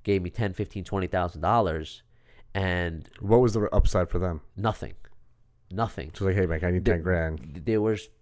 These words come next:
Speaker 1: there, those kids, and I can, I can name them right now because I have that much love for them, gave me money with no interest, believing in me because they'd seen me kind of be this kid that's always hustling, always
Speaker 2: Right, right.
Speaker 1: kinda making things happen.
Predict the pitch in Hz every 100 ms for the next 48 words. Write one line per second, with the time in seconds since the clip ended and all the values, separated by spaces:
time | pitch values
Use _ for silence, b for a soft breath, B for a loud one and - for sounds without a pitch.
0 | - 113 104 - 82 107 120 - - 123
1 | 85 90 - 95 90 95 113 - 95 87
2 | 85 101 101 107 107 107 113 107 95 -
3 | - 90 - 95 95 80 95 87 92 95
4 | 101 101 - 90 90 85 b b b -
5 | 98 107 110 110 101 87 90 101 101 92
6 | - 80 - - - - 90 101 113 117
7 | 117 113 123 139 139 _ 87 95 - 95
8 | 92 - 101 98 92 107 98 98 90 78
9 | 92 95 98 - 98 87 90 95 85 95
10 | 101 95 - 95 95 85 95 95 98 98
11 | 92 92 90 95 95 101 95 101 98